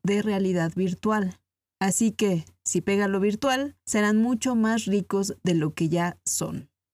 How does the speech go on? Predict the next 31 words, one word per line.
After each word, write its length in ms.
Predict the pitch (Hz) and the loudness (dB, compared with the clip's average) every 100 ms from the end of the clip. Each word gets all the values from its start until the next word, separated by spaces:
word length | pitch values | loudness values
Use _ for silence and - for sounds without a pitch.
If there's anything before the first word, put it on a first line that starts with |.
| _ _ - | _ _ 0
Las 180 | 240 | 2
reacciones 440 | 254 254 311 339 330 | 2 0 -2 -2 0
a 60 | |
Metaverso 640 | 240 180 160 160 208 208 226 | 0 0 0 0 0 0 0
han 120 | 214 | 0
sido 300 | - 196 190 | 2 2 2
variadas. 640 | 175 160 156 - - - - _ | 2 0 -2 -4 -6 -8 -10 _
Algunos 440 | 180 185 214 226 | 0 2 2 2
se 80 | 220 | 0
entusiasman 840 | 190 180 175 214 220 220 220 202 | 0 -2 -2 0 0 2 0 0
ante 220 | 202 190 214 | 0 0 -2
esta 180 | 220 | -2
apertura 500 | 254 - 180 196 202 | -4 -2 -2 0 0
de 60 | 196 | 0
una 180 | 190 180 | 0 0
nueva 280 | 180 170 175 | 0 0 0
realidad, 520 | 175 175 202 202 220 _ | 0 0 0 0 -4 _
mientras 320 | 208 220 220 | 0 2 2
que 100 | - | 0
los 180 | 220 226 | 0 0
más 280 | 254 277 277 | 0 0 0
críticos 680 | 240 226 220 214 190 202 - - | 0 0 0 -2 -2 -2 -4 -4
señalan 460 | - 226 247 269 | 0 2 2 2
una 220 | 269 254 | 2 2
serie 280 | 226 226 226 | 0 0 2
de 120 | 226 | 2
problemas 640 | 208 170 190 214 202 208 - | 0 0 2 2 2 0 0
y 120 | 202 | 0
experimentan 760 | 202 - 208 202 214 240 269 269 | 0 0 0 2 2 2 0 0
cierto 340 | 220 208 208 | 0 0 0
pesimismo 640 | 196 196 214 247 240 175 | -2 0 0 2 2 -2